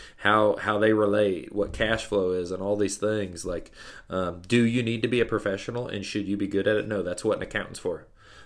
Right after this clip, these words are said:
Um, but do you need to understand some of it to a point of being able to apply it in your business and, and make sure your business is profitable and to, to steer the ship that is a growing business?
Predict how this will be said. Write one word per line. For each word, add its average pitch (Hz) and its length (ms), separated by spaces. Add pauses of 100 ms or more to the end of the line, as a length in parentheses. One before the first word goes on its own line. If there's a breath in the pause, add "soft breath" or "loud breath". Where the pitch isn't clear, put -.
(140 loud breath)
Um, 85 480 (640)
but 95 340
do 101 120
you 101 160
need 101 200
to - 120
understand 104 800
some 104 400
of 107 140
it - 320 (180)
to 104 240
a 85 100
point 110 300
of 95 80
being 101 160
able 98 200
to 92 60
apply 95 420
it 104 120
in 104 80
your 95 140
business 104 500
and, 92 300 (360 loud breath)
and 92 300
make 98 160
sure - 160
your 101 140
business 101 380
is 95 100
profitable 107 600
and 90 200
to, 92 240
to - 160
steer 101 260
the 98 100
ship 101 340
that 101 100
is 92 80
a 95 80
growing 98 240
business? 107 460